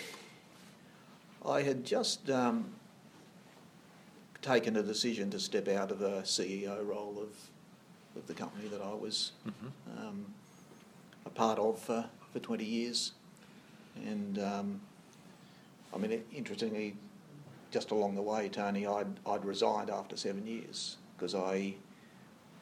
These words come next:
Speaker 1: uh, was frustrated that I hadn't really, um, found my calling in life. That, you know, if I was gonna follow God fully, then spending all those hours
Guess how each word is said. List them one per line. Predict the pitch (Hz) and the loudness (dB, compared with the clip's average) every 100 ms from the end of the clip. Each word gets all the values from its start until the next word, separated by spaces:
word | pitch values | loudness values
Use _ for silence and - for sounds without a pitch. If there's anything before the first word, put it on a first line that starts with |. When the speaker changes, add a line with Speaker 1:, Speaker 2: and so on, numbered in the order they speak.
| 104 | -4
Speaker 1:
uh, | 98 95 98 | 2 2 2
was | 110 | 0
frustrated | - 110 - - 120 117 107 104 | 2 4 4 6 8 8 6 2
that | 107 | 2
I | 107 | 4
hadn't | 110 101 107 104 - 123 113 117 | 6 4 2 -4 -10 -8 -6 0
really, | 123 120 110 104 104 101 - - - - - - - - - - | 4 6 6 4 2 -2 -8 -14 -20 -20 -20 -20 -20 -20 -20 -8
um, | 117 101 185 95 196 - - - - - - - - - - - - | -4 0 0 0 0 -2 -12 -20 -20 -18 -18 -18 -20 -20 -20 -20 -18
found | - - 120 107 107 98 | -2 4 6 6 2 0
my | 101 98 | 0 -2
calling | - 120 110 117 | -2 -2 0 -4
in | 110 | -2
life. | 113 110 113 - - - - - - | -2 0 -4 -8 -18 -20 -20 -14 -12
That, | 87 - - | -12 -14 -10
you | 110 | -6
know, | 104 107 107 | -4 -2 -2
if | 101 | 0
I | |
was | 107 101 | 0 2
gonna | 107 101 | -2 -4
follow | - 110 104 | 2 2 4
God | 101 101 98 | 2 0 0
fully, | - 113 104 | 0 2 2
then | 101 107 104 104 - - - - - | 0 0 -2 -4 -12 -20 -20 -20 -10
spending | - - 127 117 | -2 6 6 8
all | 113 113 | 6 6
those | 107 104 113 | 6 8 8
hours | 117 117 113 107 | 8 8 6 4